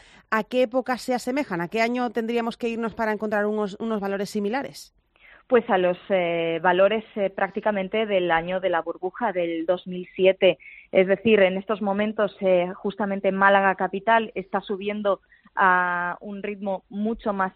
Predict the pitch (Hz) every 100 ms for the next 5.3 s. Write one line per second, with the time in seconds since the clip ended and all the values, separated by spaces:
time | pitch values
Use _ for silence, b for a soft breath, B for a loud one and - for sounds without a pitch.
0 | 202 - 233 226 220 185 175 190 180 180
1 | 208 190 185 185 175 - 175 180 196 220
2 | 247 320 - B B B 196 196 190 185
3 | 180 - 220 202 180 180 202 196 190 185
4 | 185 208 208 - 185 - 196 185 185 208
5 | 208 202